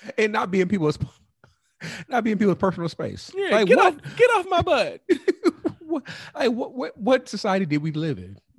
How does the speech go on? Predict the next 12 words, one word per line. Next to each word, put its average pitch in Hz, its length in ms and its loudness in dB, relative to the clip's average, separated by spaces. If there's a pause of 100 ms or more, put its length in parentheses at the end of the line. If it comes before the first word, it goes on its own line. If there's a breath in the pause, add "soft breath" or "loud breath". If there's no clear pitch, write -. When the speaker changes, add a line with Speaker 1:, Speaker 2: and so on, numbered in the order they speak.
(160)
Speaker 1:
to 190 80 -4
where, 143 220 -2
Speaker 2:
Mm-hmm. 127 80 -4
Speaker 1:
like, 120 160 -6
these, 143 260 2
these 151 120 -2
were 143 120 -2
things 139 320 0
that 135 180 0
were 123 100 -2
just 123 280 -6
new? 120 280 -6